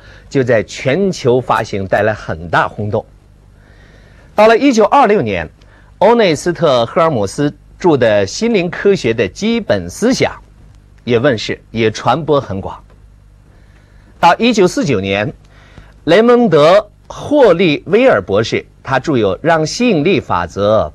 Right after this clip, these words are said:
伴随你工作》。到二十世纪九十年代的时候，关于吸引力法则的信息和培训资料就逐渐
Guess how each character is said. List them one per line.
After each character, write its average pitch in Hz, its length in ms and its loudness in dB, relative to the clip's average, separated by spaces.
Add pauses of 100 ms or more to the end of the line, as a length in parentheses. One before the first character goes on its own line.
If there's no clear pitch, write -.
(120)
伴 131 260 -2
随 117 220 -4
你 85 160 -6
工 143 260 -2
作》。 185 200 -2 (2500)
到 143 220 4 (100)
二 165 160 2
十 165 160 -6
世 165 180 -6
纪 143 160 -2
九 101 220 -4
十 151 120 -8
年 101 220 -4
代 104 140 2
的 85 100 -6
时 - 140 -10
候， - 260 -10 (360)
关 127 180 0
于 135 80 0
吸 208 200 -4
引 180 80 0
力 156 120 0
法 85 240 -4
则 104 140 -4
的 117 100 -2
信 131 240 -4
息 139 240 -2
和 139 220 -2
培 120 200 -6
训 127 200 -6
资 143 120 -6
料 151 240 0
就 123 140 -4
逐 120 240 -4
渐 180 260 0